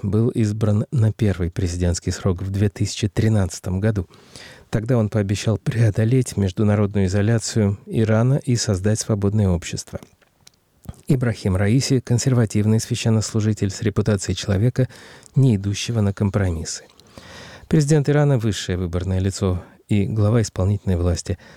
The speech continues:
Однако большей властью обладает верховный лидер Ирана. Ныне это аятолла Ха-, Али Хаменеи. Под его контролем находятся вооружённые силы, судебная система, государственное телевидение и другие ключевые правительственные организации.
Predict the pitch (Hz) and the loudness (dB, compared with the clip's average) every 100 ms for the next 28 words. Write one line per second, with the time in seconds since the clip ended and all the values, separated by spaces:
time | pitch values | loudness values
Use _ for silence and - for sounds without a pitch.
0 | - _ 139 107 107 - 95 95 - 110 | -20 _ -2 2 0 0 0 0 0 0
1 | 127 131 - 104 101 101 139 117 120 - | 2 0 0 0 0 2 2 2 -2 0
2 | 131 127 117 107 98 95 95 95 90 85 | 2 4 4 2 2 0 2 0 0 -4
3 | - 107 123 151 143 - 131 - - - | -2 2 4 4 2 0 -4 -4 -16 -2
4 | 120 101 - 92 104 123 - - 123 - | 0 0 -2 0 2 0 -4 -4 -2 0
5 | 110 113 135 - 123 120 107 95 85 - | 0 2 0 -2 0 2 4 2 -2 -8
6 | - - - - - 165 147 127 113 98 | -20 -20 -20 -20 -4 0 2 2 2 2
7 | 104 98 98 95 - 98 98 107 107 104 | 2 2 2 0 0 -2 -2 0 2 2
8 | 107 104 107 - 170 147 - 113 95 95 | 2 2 2 2 2 2 2 0 2 0
9 | 95 120 - 160 143 113 98 107 101 - | -2 -6 -2 2 2 2 -2 0 0 -2
10 | 113 95 - 120 151 151 143 113 110 131 | -2 -2 0 0 2 4 4 2 0 2
11 | 156 - 123 - 107 147 127 120 135 117 | 0 2 0 2 2 2 2 2 2 -2
12 | - 127 120 110 92 95 87 85 - 87 | -2 0 2 2 2 2 2 -2 -2 -6